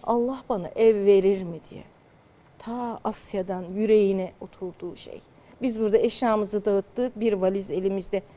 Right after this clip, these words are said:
Valizlerin üstünde o çocuklar. Evde hiçbir şey yok, minderlerin üstünde. Sebze desen yok, meyve desen yok. Bu muydu hak edilen demekten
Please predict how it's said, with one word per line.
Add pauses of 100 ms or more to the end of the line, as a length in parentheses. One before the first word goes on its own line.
(280)
Valizlerin
üstünde
o
çocuklar. (320)
Evde
hiçbir
şey
yok,
minderlerin
üstünde. (480)
Sebze
desen
yok,
meyve
desen
yok. (1160)
Bu
muydu (120)
hak
edilen
demekten